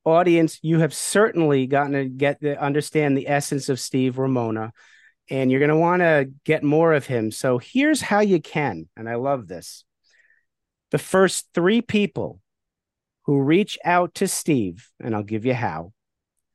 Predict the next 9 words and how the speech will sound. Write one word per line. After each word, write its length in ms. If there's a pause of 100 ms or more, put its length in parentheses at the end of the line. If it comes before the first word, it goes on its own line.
(140)
the 80
first 340
three 180
people 400
to 160
reach 260
out 220
to 100
Steve 540